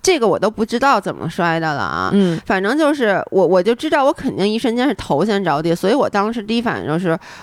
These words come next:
Speaker 1: ，“我难道就要死在这儿了？”然后我接下来，后来我，我，我再有印象，就是有一个姑娘在扶着我，我就后
Speaker 2: 马丁。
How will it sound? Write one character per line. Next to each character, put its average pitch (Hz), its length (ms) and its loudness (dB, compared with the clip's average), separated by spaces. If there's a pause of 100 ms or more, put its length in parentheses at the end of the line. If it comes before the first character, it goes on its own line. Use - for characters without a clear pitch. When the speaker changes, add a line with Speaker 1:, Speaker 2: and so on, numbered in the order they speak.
Speaker 1:
，“我 180 100 2
难 180 160 0
道 233 140 2
就 226 80 0
要 226 120 2
死 - 240 -14
在 123 200 0
这 143 100 -4
儿 107 120 2
了？” 85 120 -2 (360)
然 254 140 2
后 311 100 4
我 226 100 4
接 311 280 0
下 302 120 2
来， 180 340 0 (300)
后 339 220 6
来 208 180 4
我， 190 180 2 (140)
我， 190 180 2
我 175 140 2
再 311 220 2
有 160 140 0
印 185 240 -2
象， 160 380 -2
就 226 200 4
是 214 180 0
有 160 140 0
一 160 100 -2
个 226 80 -4
姑 285 200 0
娘 277 180 -2
在 226 140 0
扶 170 320 -4
着 240 140 2
我， 175 220 2
我 170 160 4
就 202 120 0
后 240 60 0
Speaker 2:
马 185 160 4
丁。 262 320 2